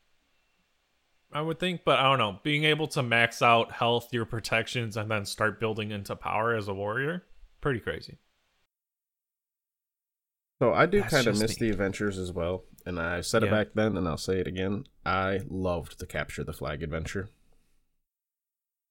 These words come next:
Speaker 2: I thought that
Speaker 1: I
Speaker 2: was
Speaker 1: didn't
Speaker 2: very
Speaker 1: get to
Speaker 2: fun.
Speaker 1: play that one.
Speaker 2: Uh, not many people did, actually.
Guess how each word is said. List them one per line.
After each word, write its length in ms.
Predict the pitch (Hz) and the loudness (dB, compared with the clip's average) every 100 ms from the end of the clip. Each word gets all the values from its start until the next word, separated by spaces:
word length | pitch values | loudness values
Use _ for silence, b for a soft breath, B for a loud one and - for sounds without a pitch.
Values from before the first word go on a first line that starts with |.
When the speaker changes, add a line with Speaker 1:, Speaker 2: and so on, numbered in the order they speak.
| _ | _
Speaker 2:
I 80 | - | -8
thought 180 | - 82 | -4 -4
that 60 | 82 | -4
Speaker 1:
I 40 | |
Speaker 2:
was 80 | 80 | -4
Speaker 1:
didn't 100 | 80 | -4
Speaker 2:
very 100 | 80 | -4
Speaker 1:
get 80 | - | -4
to 60 | |
Speaker 2:
fun. 140 | 82 82 | -6 -6
Speaker 1:
play 140 | 110 | -10
that 260 | - - - | -14 -16 -16
one. 180 | 110 - _ _ _ _ _ _ _ _ - | -18 -20 _ _ _ _ _ _ _ _ -6
Speaker 2:
Uh, 160 | 87 | -2
not 200 | 95 151 | 4 4
many 180 | 185 196 | 6 4
people 240 | 185 208 175 | 4 2 0
did, 320 | 175 147 - - _ _ _ - | 0 0 -4 -16 _ _ _ -8
actually. 500 | 87 - 80 78 80 | -6 -6 -6 -6 -8